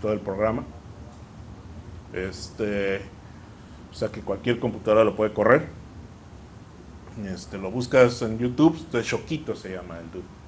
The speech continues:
Busquen el canal de Shokito, eh, y este dude, te digo, tiene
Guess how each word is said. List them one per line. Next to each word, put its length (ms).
Busquen 380
el 160
canal 340
de 140
Shokito, 580
eh, 140
y 80
este 220
dude, 160
te 80
digo, 200
tiene 340